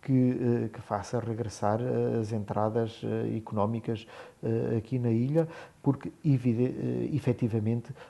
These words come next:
eh, eh, a população madeirense, eh, quase que podíamos dizer, de uma forma direta ou indireta, oitenta por cento da população madeirense vive do turismo europeu.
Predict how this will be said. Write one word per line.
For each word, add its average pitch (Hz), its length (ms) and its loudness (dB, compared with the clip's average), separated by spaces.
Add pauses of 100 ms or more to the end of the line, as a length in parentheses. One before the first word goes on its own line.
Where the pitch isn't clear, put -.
(100)
eh, - 80 -4 (640)
eh, 131 60 0
a - 20 0
população 120 540 0
madeirense, 110 680 -2 (320)
eh, 107 200 -6
quase 202 240 2
que - 60 -20
podíamos 110 420 -2
dizer, 120 420 0 (260)
de 117 140 0
uma 113 100 0
forma 113 300 0
direta 113 380 0
ou 113 40 2
indireta, 117 540 2 (240)
oitenta 127 420 4
por - 140 -8
cento 107 220 -2
da 104 80 -2
população 113 480 -6
madeirense 107 520 -4 (300)
vive 123 600 0
do 135 260 0
turismo 107 360 -2
europeu. 107 380 -2